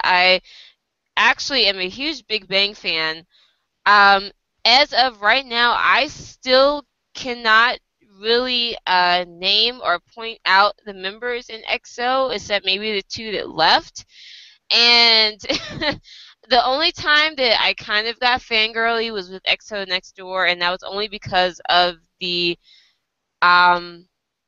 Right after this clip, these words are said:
the crazy K-pop mess that, that that show was. It was, it was awesome, and I don't care what anybody says about that. But as far as X O as a group, um, I mean, if I, I, maybe I came off as,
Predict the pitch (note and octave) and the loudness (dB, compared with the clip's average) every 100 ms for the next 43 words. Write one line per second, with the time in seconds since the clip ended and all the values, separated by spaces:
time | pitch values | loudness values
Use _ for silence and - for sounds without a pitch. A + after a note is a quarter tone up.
0 | _ _ _ A#3 A3 - C4+ C#4+ D4 - | _ _ _ 0 0 2 0 2 -2 -4
1 | C4+ G#3+ - F#3 F#3 F#3 E3+ E3+ - - | -4 -4 -2 -2 -2 -2 -4 -4 -14 -16
2 | F3 E3+ - - F3 F#3+ F3 - - - | -6 -6 -6 -18 -8 -2 0 -2 -8 -10
3 | F#3+ E3 D3+ D3 - - F3 F3 F3 - | -8 -10 -8 -8 -8 -8 -8 -8 -12 -14
4 | _ _ _ - A3+ G#3+ - - F3+ F3 | _ _ _ -6 -6 -6 -4 4 4 4
5 | F3+ E3 D#3+ D#3 D#3+ E3 F#3+ E3 D#3+ - | 0 -4 -2 -2 -4 -8 -10 -8 -6 -8
6 | E3 E3 D#3+ - D#3+ D3 D3 C#3+ - C3+ | -8 -6 -6 -6 -10 -8 -4 -4 -2 -2
7 | B2+ - - - - A3 G#3 G#3 C4+ D4+ | -2 -6 -20 -20 -2 2 2 0 2 2
8 | E4 - A#3 - C4+ A3+ F#3+ - G3+ G#3+ | 2 -4 -6 -4 -4 -2 -6 -10 -12 -12
9 | _ - F#3 F3+ E3+ E3+ _ _ _ _ | _ 0 4 4 2 -6 _ _ _ _
10 | _ _ _ _ _ - G#3+ G#3+ G3 F#3 | _ _ _ _ _ -4 0 2 0 0
11 | G3 G3 _ - G3 G#3 _ - F#3+ _ | -2 -2 _ -4 0 0 _ -4 -4 _
12 | E3+ G#3 A#3+ C#4 B3 A3+ C#4+ C#4 F3+ G3 | -4 -2 0 2 2 0 -6 -4 4 4
13 | C4 - B3 B3+ B3 - | 4 2 -2 -2 -4 -20